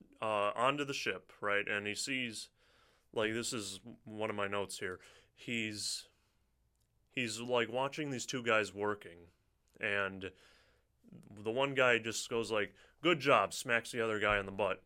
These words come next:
and he's like, "Oh, okay, so that's how you show affection to-,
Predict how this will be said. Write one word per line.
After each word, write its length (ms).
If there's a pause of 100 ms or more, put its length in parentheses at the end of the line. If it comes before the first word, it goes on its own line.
and 100
he's 140
like, 220 (260)
"Oh, 320
okay, 240
so 160
that's 180
how 80
you 120
show 200
affection 440 (360)
to-, 260